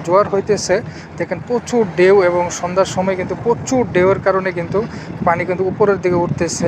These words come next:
আবার যখন ভাটা যখন নিচের দিকে নামতে শুরু করে, তখন কিন্তু অনেক নিচে নামে পড়ে। এই যে আপনারা দেখতে পাচ্ছেন, এই যে আমি আপনাদেরকে দেখাই, এই যে একটা বাঁধ দেখতে পারতেছেন আপনারা, দেখেন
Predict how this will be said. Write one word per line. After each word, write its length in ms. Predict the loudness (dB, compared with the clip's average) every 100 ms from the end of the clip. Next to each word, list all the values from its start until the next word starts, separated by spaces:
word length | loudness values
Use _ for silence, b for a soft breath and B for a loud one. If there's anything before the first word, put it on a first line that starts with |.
| 2
আবার 300 | 4 4 2
যখন 240 | 0 -2 0
ভাটা 240 | 0 2 2
যখন 240 | 2 0 0
নিচের 200 | 0 0
দিকে 160 | 0 0 0
নামতে 260 | 0 -2
শুরু 220 | -2 0 2
করে, 140 | 0 0
তখন 180 | -2 -4 -4
কিন্তু 180 | -6 -8 -6
অনেক 300 | -2 -2 -2 -6
নিচে 220 | -4 -2
নামে 220 | -2 -4 -4
পড়ে। 160 | -4 -4 -4
এই 60 | -6
যে 160 | -2 -4
আপনারা 240 | -2 -2
দেখতে 260 | -2 -4 -2
পাচ্ছেন, 340 | -2 -2 -6 -4 B B B 2
এই 60 | 4
যে 100 | 4
আমি 160 | 4 2
আপনাদেরকে 500 | 2 2 2 2 2
দেখাই, 400 | 0 0 0 0
এই 120 | -2 0
যে 140 | 0
একটা 460 | -2 0 2 2 2 B B -14 -2
বাঁধ 200 | 0 0 0
দেখতে 240 | -4 -2
পারতেছেন 440 | -2 -2 -2 -6 -6
আপনারা, 280 | -4 -2 0
দেখেন 280 | -2 0